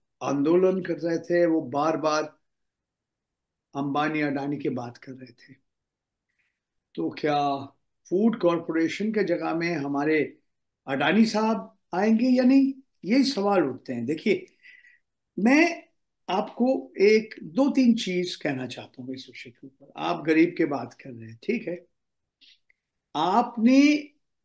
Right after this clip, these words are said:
फरवरी दो हज़ार उन्नीस में, मतलब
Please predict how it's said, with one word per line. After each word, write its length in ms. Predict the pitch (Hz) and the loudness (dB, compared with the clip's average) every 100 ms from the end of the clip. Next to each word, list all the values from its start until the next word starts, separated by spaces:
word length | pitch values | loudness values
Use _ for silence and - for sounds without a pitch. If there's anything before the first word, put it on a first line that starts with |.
| _ _ _ - | _ _ _ 2
फरवरी 500 | 175 170 190 214 269 | 2 2 0 2 2
दो 340 | 190 165 170 | 2 2 2
हज़ार 340 | 175 170 180 196 | 2 2 2 0
उन्नीस 560 | 160 147 208 240 - - | -2 0 0 0 -2 -10
में, 500 | 127 135 220 254 - _ _ _ _ _ _ _ _ _ _ _ _ _ _ _ _ _ - | -8 -4 -4 -6 -10 _ _ _ _ _ _ _ _ _ _ _ _ _ _ _ _ _ -6
मतलब 640 | 143 143 202 262 226 | -4 -2 2 2 0